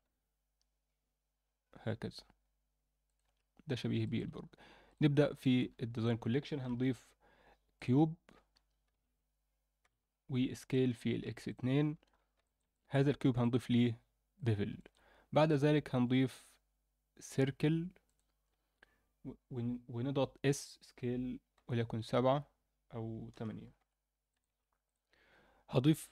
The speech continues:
لي بعد البيفل أري، هضيف هنا أر-، تلاتة أو أربعة،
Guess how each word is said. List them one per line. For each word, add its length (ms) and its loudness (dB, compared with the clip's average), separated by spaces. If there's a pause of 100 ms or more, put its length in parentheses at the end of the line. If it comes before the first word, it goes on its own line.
(120)
لي 380 4 (100)
بعد 200 6
البيفل 380 2
أري، 520 2
هضيف 420 0 (1160)
هنا 340 0
أر-، 120 -6
تلاتة 300 -2
أو 80 0
أربعة، 320 2